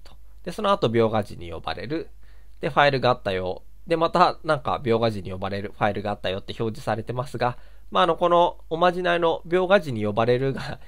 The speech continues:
<laughs>二回呼ばれてるのは、まあ、とりあえずあんまり気にしないでください。えーっと、まあ、ここらあたりで、いろいろなんかサイズを変えたりしてるので、まあ、二回呼ばれたりしてしまっています。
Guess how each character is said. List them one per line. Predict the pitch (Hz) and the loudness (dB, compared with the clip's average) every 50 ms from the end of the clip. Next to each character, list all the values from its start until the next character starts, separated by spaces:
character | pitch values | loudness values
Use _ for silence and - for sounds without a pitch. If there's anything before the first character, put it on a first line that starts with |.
| - | -14
<laughs> | - - - | -14 -12 -8
二 | 135 127 127 | -6 -4 2
回 | - 170 175 180 | 4 4 6 6
呼 | 180 180 | 4 4
ば | 170 175 170 | 4 2 2
れ | 175 180 | 2 0
て | - 196 190 | 0 -2 -2
る | 190 190 | -2 0
の | 175 151 | 0 2
は、 | 127 104 | 2 4
ま | 101 113 110 | 4 4 2
あ、 | 104 | 0
と | - - | 0 0
り | 107 127 | 2 2
あ | 131 | 2
え | 123 | 2
ず | - 78 | 2 -2
あ | |
ん | 73 - | -6 -4
ま | 95 92 | -6 -6
り | 101 - | -6 -8
気 | - - 92 | -10 -10 -10
に | 101 | -10
し | 101 - - 135 | -10 -8 -6 -4
な | 113 110 | -4 -4
い | - | -4
で | - | -8
く | - - - | -12 -14 -16
だ | - - | -16 -14
さ | - - - | -12 -12 -12
い。 | - - - - - - - - - - - | -12 -12 -14 -16 -16 -16 -16 -16 -14 -8 -2
え | 131 117 117 117 120 | 2 2 4 4 2
ー | |
っ | 110 - | 2 2
と、 | 135 127 | 2 2
ま | 131 123 | 2 2
あ、 | |
こ | - - | 0 -2
こ | - 135 131 | 0 2 4
ら | 127 127 | 6 6
あ | 131 135 | 4 4
た | - 113 95 | 2 0 -2
り | 92 92 | -2 -2
で、 | 113 113 104 92 90 - - - | 0 0 0 0 -2 -6 -10 -8
い | 117 | -2
ろ | 113 110 113 | 0 0 2
い | 110 | 2
ろ | 110 113 | 0 0
な | 120 127 | -2 -4
ん | - | -4
か | - - | -6 -6
サ | - 117 110 | -2 0 0
イ | 110 | 0
ズ | 113 127 | 0 -2
を | 120 - | -2 0
変 | 147 143 | 0 0
え | 147 | 0
た | 143 185 160 | 0 -2 -2
り | 113 104 | -4 -4
し | - | -6
て | - 123 | -6 -6
る | 117 107 | -4 -4
の | 101 101 110 | -6 -4 0
で、 | 151 170 185 | 0 0 0
ま | 170 143 117 | 0 -2 -2
あ、 | |
二 | 104 107 101 | -2 -2 -4
回 | - 113 107 104 | -2 -2 0 0
呼 | 107 101 | -2 -2
ば | 95 101 98 | -2 -4 -6
れ | 95 92 | -6 -8
た | - 95 92 | -8 -8 -8
り | - | -8
し | - - - | -10 -12 -12
て | - - | -14 -14
し | - - - | -14 -14 -14
ま | - - | -14 -14
っ | - | -14
て | - - - - | -14 -14 -14 -12
い | - | -10
ま | 110 127 143 139 | -6 -6 -6 -6
す。 | - - - - | -8 -12 -16 -16